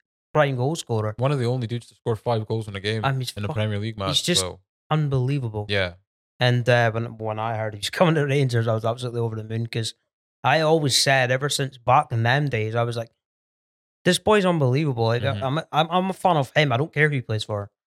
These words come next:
Speaker 1: I just like him. I just
Speaker 2: Yeah.
Speaker 1: think he's a great player.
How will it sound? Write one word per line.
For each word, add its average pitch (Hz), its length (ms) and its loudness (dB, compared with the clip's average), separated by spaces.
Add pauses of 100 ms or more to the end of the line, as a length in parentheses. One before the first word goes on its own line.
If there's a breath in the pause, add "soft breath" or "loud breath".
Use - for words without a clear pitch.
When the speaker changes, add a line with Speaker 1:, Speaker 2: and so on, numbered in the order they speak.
(420)
Speaker 1:
I 131 120 2
just 147 220 -4
like 113 260 -4
him. 123 220 2
I 113 80 0
just 110 180 0
Speaker 2:
Yeah. 98 100 2
Speaker 1:
think - 120 -2
he's 113 240 -6 (580)
a 123 40 -4
great 123 340 0
player. 117 360 2